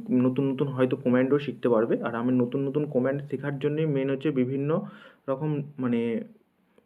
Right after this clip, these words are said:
ভাবে আমি তোমাদের দেখাবার চেষ্টা করি বা করার চেষ্টা করি। তো দেখো, এখানে দেখো, আমি একটা এস আমি একটা করলাম। তো এই ড-, এসটা আমি আগেও বললাম কি, আমরা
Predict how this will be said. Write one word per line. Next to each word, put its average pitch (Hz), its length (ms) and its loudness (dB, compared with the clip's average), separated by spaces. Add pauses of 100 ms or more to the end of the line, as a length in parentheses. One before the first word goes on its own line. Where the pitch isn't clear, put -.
ভাবে 127 340 2
আমি 160 160 0
তোমাদের 156 260 6
দেখাবার 131 420 0
চেষ্টা 120 260 -4
করি 113 280 -2 (320)
বা 120 80 -8
করার 120 300 -4 (100)
চেষ্টা 127 240 -2
করি। 117 260 2 (480)
তো 104 220 -2
দেখো, 139 240 0
এখানে 156 280 2
দেখো, 151 180 0
আমি 151 160 -4
একটা 156 160 0
এস 143 260 4 (280)
আমি 143 220 -2
একটা 143 160 -6
করলাম। 135 400 -2
তো 147 80 -2
এই 127 160 0
ড-, 127 420 0
এসটা 135 360 -2
আমি 143 120 -4
আগেও 139 280 0
বললাম 147 340 0
কি, - 160 -8 (300)
আমরা 127 460 2